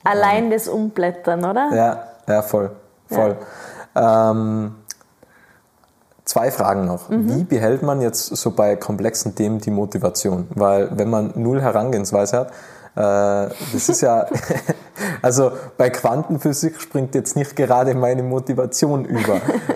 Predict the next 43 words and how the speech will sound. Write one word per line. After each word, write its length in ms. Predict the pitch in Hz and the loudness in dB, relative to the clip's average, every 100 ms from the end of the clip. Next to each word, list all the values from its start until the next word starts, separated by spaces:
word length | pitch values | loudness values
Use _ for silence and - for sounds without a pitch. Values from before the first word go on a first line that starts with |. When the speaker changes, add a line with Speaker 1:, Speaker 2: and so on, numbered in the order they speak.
| 240 | 0
Speaker 2:
Ähm, 480 | 117 113 113 110 208 - - - - - 453 453 392 269 | 2 4 2 -2 -4 -8 -10 -14 -18 -14 -12 -10 -8 0
Speaker 1:
Ja, 140 | 220 | 2
Speaker 2:
und, 80 | 214 | 2
Speaker 1:
das 100 | 254 | 2
ist 60 | 269 | 0
Speaker 2:
und 100 | 254 | 0
Speaker 1:
natürlich 360 | 214 214 240 | 0 0 0
schon, 200 | 240 214 | 0 -2
äh, 240 | 185 - 165 | 0 -2 -2
sehr, 80 | - | 0
Speaker 2:
also 180 | 214 156 | 2 4
es, 140 | 180 | 4
natürlich 460 | 143 127 165 190 226 | 4 2 4 4 6
Speaker 1:
sehr 100 | 226 | 6
Speaker 2:
ist 80 | 233 | 6
dein 160 | 208 120 | 4 2
Job, 200 | - 220 | 2 2
Speaker 1:
spe-, 420 | 220 - - - | 2 -4 -6 0
Speaker 2:
ähm, 320 | - 113 220 | 2 2 0
Speaker 1:
spezifisch 720 | - - 240 294 - 226 226 | -2 -2 0 0 0 -2 0
und 300 | 240 214 208 - - - | 0 2 0 -6 -12 -2
es 180 | - - | -2 0
gibt 300 | 233 240 220 | -4 -2 0
ja 60 | |
nicht 360 | 208 208 208 - | 2 0 -2 -2
ohne 280 | 196 208 196 | 0 0 0
Grund, 540 | 180 196 208 220 220 - | 0 0 2 0 -2 0
ähm, 320 | - 180 190 | 2 2 -2
Journalisten, 640 | 190 220 190 190 196 - 185 | -2 -2 0 0 -2 -2 0
die 80 | |
in 80 | 185 | 0
einem 180 | 180 185 | 0 -2
gewissen 360 | 185 185 190 190 | -2 -4 -2 -2
Ressort 480 | 170 175 180 175 | -2 0 2 4
arbeiten, 520 | 110 170 156 156 156 170 | 4 4 4 2 0 0
weil 100 | 170 | 2
da 120 | 180 | 2
haben 140 | 190 | 0
sie 100 | 190 | -2
Speaker 2:
Okay. 100 | 190 | -2
Speaker 1:
natürlich 400 | 180 196 185 175 | 0 0 0 0
schon, 320 | - 175 180 175 - - - - | 0 0 0 -6 -14 -18 -20 -4
äh, 400 | - 170 175 175 | 2 4 4 2